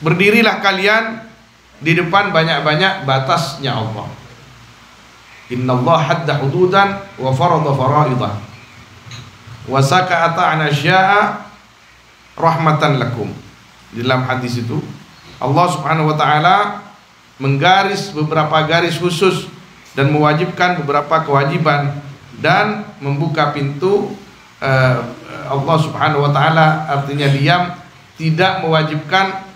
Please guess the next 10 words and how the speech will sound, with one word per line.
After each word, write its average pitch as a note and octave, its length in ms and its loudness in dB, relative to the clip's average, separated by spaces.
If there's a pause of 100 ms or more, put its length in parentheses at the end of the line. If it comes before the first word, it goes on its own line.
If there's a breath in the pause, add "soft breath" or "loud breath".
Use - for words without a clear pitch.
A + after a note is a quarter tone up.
(180)
beberapa D#3 480 2
perkara D3+ 520 0
rahmatan C#3+ 520 0
lakum, A#2+ 360 -4
supaya D#3 400 0
banyak, E3 320 0 (560)
eh, C#3 200 0
supaya D#3 400 2
luas D#3+ 480 2
kita A#2+ 240 -6